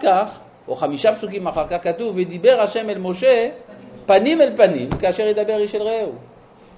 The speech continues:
וגם כתוב הפסוק שאתה מביא, בהקשר של מרים שם, כתוב מפורש,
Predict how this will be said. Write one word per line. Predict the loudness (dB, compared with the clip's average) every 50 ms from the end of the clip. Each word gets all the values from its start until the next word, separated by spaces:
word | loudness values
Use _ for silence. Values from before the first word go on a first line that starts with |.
| -20 -20 -20 -20 _ -20 -20 _ -20 -20 _ -8
וגם | 0 4 4 4 4
כתוב | 4 0 -2 0 0 0
הפסוק | 0 0 -2 -4 -4 -6
שאתה | -4 -6 -4
מביא, | -4 -4 -6 -6 -6 -6 -4 -4 -4 -2 -4 -4 -4 -6
בהקשר | -8 -6 -6 -6 -6
של | -4 -6 -6 -6
מרים | -6 -4 -4 -2 -4 -4 -6 -6
שם, | -6 -6 -6 -4 -6 -8 -14 -16 -16 -10
כתוב | -10 -8 -6 -6 -6 -6 -6
מפורש, | -8 -10 -8 -6 -4 -2 -2 -2 -4 -6 -8 -12 -14 -18